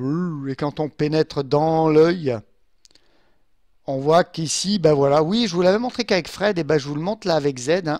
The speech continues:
un escalier à l'envers, un escalier à l'endroit, on repart sur un bloc, on remet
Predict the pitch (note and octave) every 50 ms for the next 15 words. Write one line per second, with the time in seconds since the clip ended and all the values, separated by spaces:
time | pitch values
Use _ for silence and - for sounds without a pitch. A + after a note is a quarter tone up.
0 | - - F3 E3+ F#3+ G3 - - - - F3+ F3 E3+ E3+ E3 D#3+ D#3+ D#3 D3 D#3
1 | D#3+ C#3+ D3+ E3+ G3+ G#3 - - - F3+ E3+ D#3+ D#3+ D#3 D3+ D3 D3 C#3 B2 C#3+
2 | D#3+ F3+ F3 D3+ B2+ F3+ F#3 - A3 F#3+ - - - F3+ D#3+ D#3 D3 C#3 C#3 D#3
3 | G3 - - - A#2+ A2+ _ _ _ _ _ - _ _ - - - - - _
4 | _ - D3 C#3 C#3+ F3 F#3+ G#3 A3 A3 G#3 - -